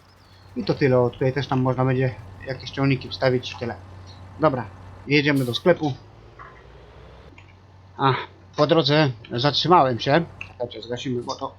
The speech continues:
szkoda, szkoda paliwa. Także tutaj, jak się wyjeżdża do sklepów, tutaj był ten placek, co wam mówiłem. Tak on teraz wygląda.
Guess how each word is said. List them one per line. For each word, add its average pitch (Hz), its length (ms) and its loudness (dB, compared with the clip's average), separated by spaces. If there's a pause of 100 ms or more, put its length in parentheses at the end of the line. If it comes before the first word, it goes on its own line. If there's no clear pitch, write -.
(880)
szkoda, 131 380 2 (120)
szkoda 156 320 4
paliwa. 139 380 4 (280)
Także 165 260 4
tutaj, 196 280 4
jak 165 120 6 (420)
się 180 200 0
wyjeżdża 180 560 6 (600)
do 120 120 -2
sklepów, 170 600 4
tutaj 185 320 2
był 151 140 2
ten 147 140 0
placek, 147 300 0
co 131 120 -4
wam 120 160 0
mówiłem. 160 440 4 (540)
Tak 175 220 2
on 139 100 2
teraz 135 240 2
wygląda. 151 540 4